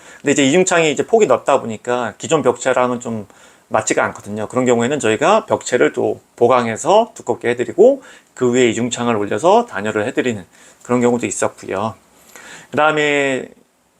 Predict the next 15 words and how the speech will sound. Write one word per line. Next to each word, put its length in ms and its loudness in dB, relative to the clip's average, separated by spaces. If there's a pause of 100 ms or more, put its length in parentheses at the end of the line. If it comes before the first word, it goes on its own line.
(340)
재미난 360 4
거는 280 2
이제 160 0
전세, 480 4
요즘에 300 2
워낙 260 0
전세난이 460 -2
심하니까 640 -6
이제 120 -6
전세를 1200 4
놓기 260 -6
위해서 200 0
인테리어를 400 0
하고 120 2
싶은데, 520 0